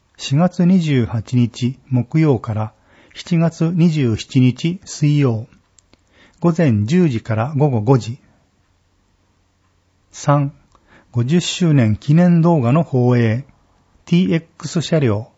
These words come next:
三千系、ティーエックスプラザ秋葉原。五十周年を記念して、市のピーアール動画を新たに制作しました。本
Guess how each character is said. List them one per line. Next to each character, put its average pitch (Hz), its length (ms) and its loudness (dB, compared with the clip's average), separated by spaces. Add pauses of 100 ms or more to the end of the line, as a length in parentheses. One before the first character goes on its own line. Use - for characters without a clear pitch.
三 135 320 0
千 131 240 0
系、 120 540 -4 (480)
テ 160 100 0
ィ 175 140 2
ー 170 60 0
エ - 20 0
ッ 160 60 -4
ク - 140 -20
ス - 160 -4
プ 165 140 -2
ラ 131 140 2
ザ 127 320 -2
秋 131 240 -2
葉 143 100 2
原。 107 240 -4 (1300)
五 123 120 2
十 175 120 2
周 196 320 0
年 139 260 2
を 113 60 0
記 123 160 -2
念 120 180 2
し - 100 -8
て、 123 300 -4 (160)
市 - 160 -4
の 165 140 2
ピ 165 240 0
ー 175 100 2
ア - 20 2
ー 170 40 0
ル 170 100 0
動 170 180 0
画 127 140 2
を 120 220 -2
新 165 160 4
た 139 100 -2
に 160 140 0
制 143 180 -2
作 135 260 -6
し - 140 -8
ま 123 80 -2
し - 120 -10
た。 - 180 -10 (920)
本 196 240 2